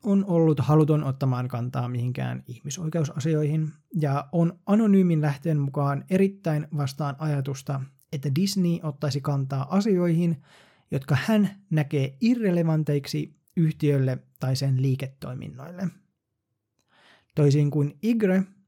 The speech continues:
joka otti kantaa ei pelkästään asioihin, jotka vaikuttivat yhtiön liiketoimiin, vaan myös asioihin, jotka vaikuttivat työntekijöihin,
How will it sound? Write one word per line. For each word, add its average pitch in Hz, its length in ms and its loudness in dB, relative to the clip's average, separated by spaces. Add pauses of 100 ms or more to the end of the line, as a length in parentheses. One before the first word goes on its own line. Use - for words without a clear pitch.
(220)
joka 135 600 -2
otti 139 320 -8
kantaa 135 440 2
ei 120 140 -4
pelkästään 127 480 -6
asioihin, 135 560 -2
jotka 135 300 -4
vaikuttivat 131 520 -4
yhtiön 135 360 -6
liiketoimiin, 156 760 0 (500)
vaan 151 140 4
myös 151 340 2
asioihin, 202 680 2
jotka 147 400 -2
vaikuttivat 139 600 -2 (300)
työntekijöihin, 139 1160 2